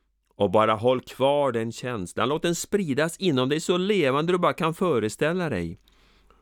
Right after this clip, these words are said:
Och sätt ord på känslan. Jag känner. Jag upplever.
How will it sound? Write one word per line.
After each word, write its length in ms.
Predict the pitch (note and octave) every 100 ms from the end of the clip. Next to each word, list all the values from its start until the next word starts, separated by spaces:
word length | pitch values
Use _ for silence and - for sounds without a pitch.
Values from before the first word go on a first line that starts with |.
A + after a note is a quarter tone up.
| _
Och 220 | - G#2 G#2+
sätt 420 | - A2 A2+ -
ord 380 | - C3+ B2+ G2
på 100 | F#2
känslan. 720 | F2+ G#2+ E2+ E2 F2 D2+ D#2+ - _ _ _
Jag 220 | - F#3 G3
känner. 800 | - G3 G#3 D3 F#2+ E2 D2+ - _ _ _ _ _ _ _ _ _ _ _ _ _ _ _ _
Jag 480 | - G#2+ B2+ C#3+ D3
upplever. 1000 | D#3 - _ G#2 C3 C#3+ G2 D#2 -